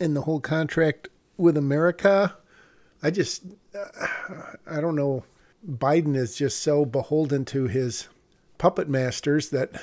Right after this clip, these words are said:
do you think things can appreciably get better before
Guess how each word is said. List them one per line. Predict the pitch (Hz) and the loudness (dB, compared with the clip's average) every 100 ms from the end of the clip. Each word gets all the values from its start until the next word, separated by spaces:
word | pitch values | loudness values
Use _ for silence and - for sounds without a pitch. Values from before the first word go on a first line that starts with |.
| - - - _ - - - 175 160 | -16 -20 -20 _ -20 -20 -16 -12 0
do | |
you | 147 | 2
think | - 170 165 | 4 0 0
things | - 156 165 - - | -2 -2 -2 -6 -10
can | - 139 | -6 -4
appreciably | - 156 151 151 135 143 | -4 -4 -2 -4 -2 0
get | 131 131 | 0 -2
better | 120 131 165 | 0 -2 -2
before | 143 - 143 135 127 | -4 -6 -2 -2 -2